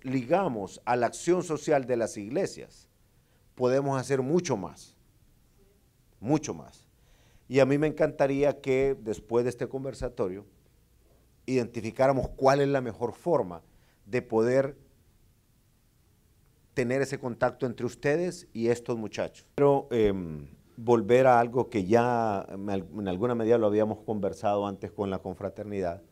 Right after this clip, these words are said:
a nivel de Tegucigalpa y creo que también aquí.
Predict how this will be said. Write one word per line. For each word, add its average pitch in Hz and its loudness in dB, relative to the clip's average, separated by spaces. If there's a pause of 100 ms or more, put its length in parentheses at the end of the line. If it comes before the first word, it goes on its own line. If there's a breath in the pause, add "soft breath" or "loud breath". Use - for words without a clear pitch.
(520 soft breath)
a 90 -14
nivel 98 -4
de 101 -2
Tegucigalpa 101 -2
y 90 -10
creo 98 -4
que 101 -6
también 95 -6
aquí. 90 -12